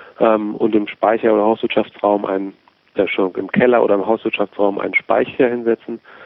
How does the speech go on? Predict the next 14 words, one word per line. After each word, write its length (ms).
Ähm, 420
aber 160
das 120
sind 140
alles, 240
äh, 120
Eigentümer 760
dieser 240
Immobilien 760
und, 300
und 200
Privatleute. 800
Wir 100
bauen 340